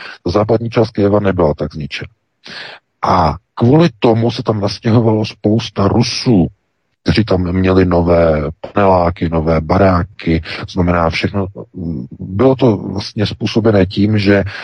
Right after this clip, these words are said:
eh, za do-, za do-, toho, do toho Sovětského svazu se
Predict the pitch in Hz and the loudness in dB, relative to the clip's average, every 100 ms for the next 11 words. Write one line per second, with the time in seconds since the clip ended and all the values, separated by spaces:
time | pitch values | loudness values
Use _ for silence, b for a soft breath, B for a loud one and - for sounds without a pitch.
0 | B B _ - 104 101 101 104 98 98 | B B _ -6 -2 0 2 2 0 0
1 | 101 101 113 104 98 98 101 - - _ | 2 0 0 -2 0 0 0 -2 -16 _
2 | 104 101 104 - 87 104 - 95 - 92 | -8 -4 -2 0 0 0 0 0 0 0
3 | 90 95 85 92 92 87 - 90 82 78 | 2 2 0 -2 -4 -4 -8 -4 0 -2